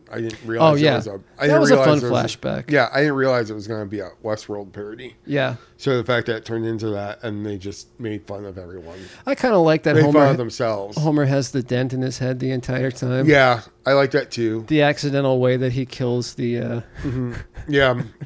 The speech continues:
Speaker 1: the fact that, uh, he wonders where his penis is.
Speaker 2: <laughs>
Speaker 1: Um,
Speaker 2: Yes.
Speaker 1: uh, like that. It's a, it's a damn good parody of Westworld, which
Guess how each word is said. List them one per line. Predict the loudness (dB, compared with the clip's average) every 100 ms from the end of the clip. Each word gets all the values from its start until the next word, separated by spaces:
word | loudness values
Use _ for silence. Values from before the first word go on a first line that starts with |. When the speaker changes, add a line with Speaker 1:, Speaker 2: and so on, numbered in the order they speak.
| -6
Speaker 1:
the | -2
fact | 2 4 4
that, | 4 4 2 0
uh, | 0 -2 -4
he | -4
wonders | -2 -2 -2 -2
where | -4
his | -4
penis | -8 -8 -6 -10
is. | -12 -12 -6 4
Speaker 2:
<laughs> | 4 2 -2 -2 -2 -4 -6 -6 -14 -14 -4
Speaker 1:
Um, | 0 2 2 0 -2 -8 -12 -16 -20 -18
Speaker 2:
Yes. | -18 _ -18 -18 -20 -20 -20 -20 -20 -20 -20 -20 -16 -4
Speaker 1:
uh, | 0 0 -2 -4 _ -4
like | -2 -2 0
that. | 4 4 0 _ -20 _ _ -20 -20 -20 _ _ _ _
It's | -4 2
a, | 0 0 -2
it's | -2 -2
a | 0
damn | 2 4
good | 2 2
parody | 2 2 2 -2
of | -2 -6 -6
Westworld, | -4 -4 -2 -4 -4 -8 -12 _ -10
which | -8 -8 -12 -18